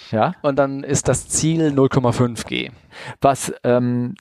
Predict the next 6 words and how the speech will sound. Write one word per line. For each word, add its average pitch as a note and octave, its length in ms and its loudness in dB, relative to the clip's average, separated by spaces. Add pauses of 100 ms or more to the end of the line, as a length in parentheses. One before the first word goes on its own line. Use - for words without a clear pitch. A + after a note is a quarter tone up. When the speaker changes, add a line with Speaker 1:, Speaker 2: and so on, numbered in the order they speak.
(140)
Speaker 1:
der B2 120 2
Flieger C#3 340 0
ist - 320 -4
zugelassen F#3+ 800 -2
bis E3 220 -4
minus D#3+ 1500 -2